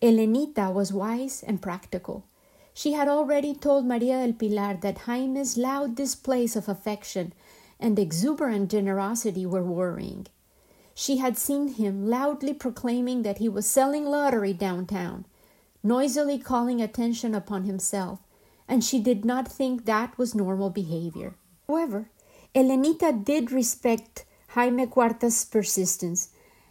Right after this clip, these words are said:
and she had to accept that he was a solid suitor for Pica. Pica confessed that she wanted to show those who were doubting that he would indeed marry her, that he would not dare leave her at the altar,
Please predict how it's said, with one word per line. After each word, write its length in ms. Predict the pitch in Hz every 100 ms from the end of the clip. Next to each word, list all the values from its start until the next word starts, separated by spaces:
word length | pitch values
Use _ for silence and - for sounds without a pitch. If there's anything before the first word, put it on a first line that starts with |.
| _
and 100 | 269
she 200 | 240 294
had 260 | 277 294 285
to 120 | 311
accept 500 | 247 - 247 208 -
that 160 | 196 196
he 200 | 277 285
was 220 | 214 208
a 60 |
solid 480 | 202 - 226 254 277
suitor 400 | - 262 233 214
for 180 | 214 202
Pica. 480 | 196 180 - 175 - _ _ _ _ _ _ _ _ _ -
Pica 320 | 285 285 320
confessed 840 | 330 254 226 - - 170 - - - _
that 140 | 233 240
she 160 | -
wanted 380 | 277 269 285 302
to 100 | 294
show 380 | 277 - 254 247
those 540 | 208 269 240 196 196
who 80 | 240
were 220 | 226 214
doubting 600 | 202 247 269 254 202 202
that 180 | 196 190
he 160 | 233 226
would 220 | 214 202
indeed 480 | 208 196 277 285 202
marry 360 | 214 226 220
her, 360 | 208 254 214 208 - - - _
that 180 | 196 190
he 140 | 208
would 400 | 208 208 269 269
not 380 | 233 233 233 202
dare 240 | 220 208
leave 260 | 220 214 220
her 140 | 233
at 180 | - 190
the 100 | 196
altar, 480 | - 175 180 175 185